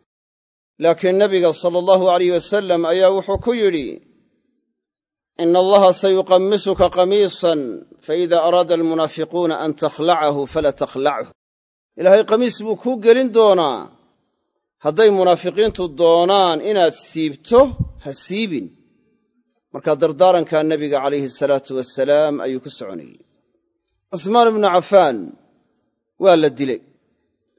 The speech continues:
Inta aan la dilin, in la daafaco isagaa diiday.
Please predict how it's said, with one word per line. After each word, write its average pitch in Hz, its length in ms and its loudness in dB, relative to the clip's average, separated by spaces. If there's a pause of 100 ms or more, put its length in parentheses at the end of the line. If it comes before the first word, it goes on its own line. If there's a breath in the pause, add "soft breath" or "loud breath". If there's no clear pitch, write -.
(120)
Inta 247 320 0
aan 233 180 2
la 202 100 2
dilin, 165 420 2 (1120)
in 247 120 0
la 196 120 6
daafaco 170 480 2
isagaa 170 340 0
diiday. 113 420 -10